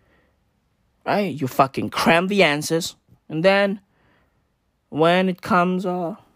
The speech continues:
test time, you just go there and fucking regurgitate everything that you crammed. That's how it works. Right?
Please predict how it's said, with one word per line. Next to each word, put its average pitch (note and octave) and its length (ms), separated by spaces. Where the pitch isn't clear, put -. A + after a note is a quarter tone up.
test - 320
time, F3 340
you D3+ 80
just C#3+ 220
go D3+ 200
there C#3+ 160
and C3+ 140
fucking C3 320
regurgitate B2+ 760
everything A#2+ 440
that - 180
you - 60
crammed. - 340
That's A#3 160
how C4+ 80
it A#3 80
works. G3 500
Right? A4+ 360